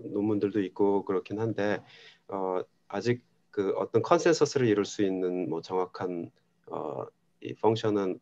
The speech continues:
모르고 있고요. 어, 두 번째 질문이 도파미너직 그거였나요?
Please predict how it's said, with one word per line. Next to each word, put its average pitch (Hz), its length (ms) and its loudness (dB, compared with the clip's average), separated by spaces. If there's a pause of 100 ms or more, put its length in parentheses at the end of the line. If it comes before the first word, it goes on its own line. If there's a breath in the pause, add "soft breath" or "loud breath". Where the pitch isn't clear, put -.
모르고 92 360 -2
있고요. 87 380 -6 (1600 soft breath)
어, 107 640 0 (1300)
두 - 160 -20
번째 110 400 4
질문이 104 920 2 (500)
도파미너직 107 840 6 (500)
그거였나요? 90 680 -2